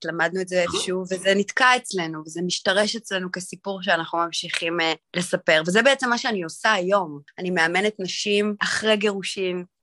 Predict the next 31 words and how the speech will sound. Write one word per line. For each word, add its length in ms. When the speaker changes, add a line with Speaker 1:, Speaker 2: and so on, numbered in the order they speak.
Speaker 1:
להתחיל, 840
אני 140
קוראת 260
לזה 300
להמשיך 580
הלאה, 260
להמשיך 400
מחדש, 680
אני 100
קוראת 300
לזה. 200
כן. 240
Speaker 2:
אחד 220
הדברים 280
Speaker 1:
זאת 80
אומרת 200
Speaker 2:
שהפודקאסט 540
הזה 220
עושה, 440
אנחנו 280
מביאים 240
סיפורים 460
של 140
אנשים 440
שבאמת 340
חטפו 240
את 60
הכאפה 340
של 120
החיים 300
שלהם, 380